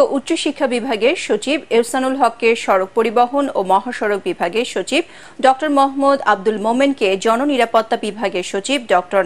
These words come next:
নাসিমুল গনিকে রাষ্ট্রপতি কার্যালয়ের জনবিভাগের সচিব এবং এম এ আকমল হোসেন আজাদকে রেলপথ মন্ত্রণালয়ের সচিব করা হয়েছে। জনপ্রশাসন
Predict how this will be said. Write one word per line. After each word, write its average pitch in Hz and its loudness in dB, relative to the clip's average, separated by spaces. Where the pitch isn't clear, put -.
নাসিমুল 220 -4
গনিকে 233 0
রাষ্ট্রপতি 285 -4
কার্যালয়ের 226 2
জনবিভাগের 220 -2
সচিব 208 -4
এবং 254 2
এম 269 2
এ - 4
আকমল 247 0
হোসেন 277 -2
আজাদকে 247 2
রেলপথ 254 2
মন্ত্রণালয়ের 240 0
সচিব 175 -8
করা 180 2
হয়েছে। 180 -2
জনপ্রশাসন 330 0